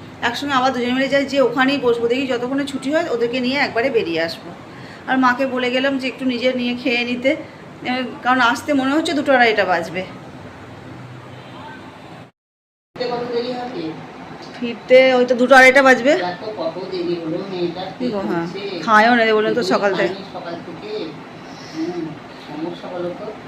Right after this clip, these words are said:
Speaker 2: আবার আকাশটাও তো মেঘ মেঘ করছে।
Speaker 1: বৃষ্টি পড়ছিল তো একটু
Speaker 2: হ্যাঁ,
Speaker 1: আগে।
Speaker 2: বৃষ্টি হোক,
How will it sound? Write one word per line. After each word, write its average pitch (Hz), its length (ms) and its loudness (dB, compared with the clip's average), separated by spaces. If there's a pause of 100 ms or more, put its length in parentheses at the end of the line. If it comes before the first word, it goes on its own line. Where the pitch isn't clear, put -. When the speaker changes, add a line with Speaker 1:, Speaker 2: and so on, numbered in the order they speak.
(1500)
Speaker 2:
আবার 170 180 -4
আকাশটাও 175 600 -4
তো 220 120 -6
মেঘ 202 140 -8
মেঘ 196 180 -8
করছে। 165 280 -8
Speaker 1:
বৃষ্টি 294 340 4
পড়ছিল 302 460 2
তো 262 60 4
একটু 214 240 2
Speaker 2:
হ্যাঁ, 196 140 2
Speaker 1:
আগে। 170 120 -2
Speaker 2:
বৃষ্টি 175 160 -8
হোক, 214 240 -6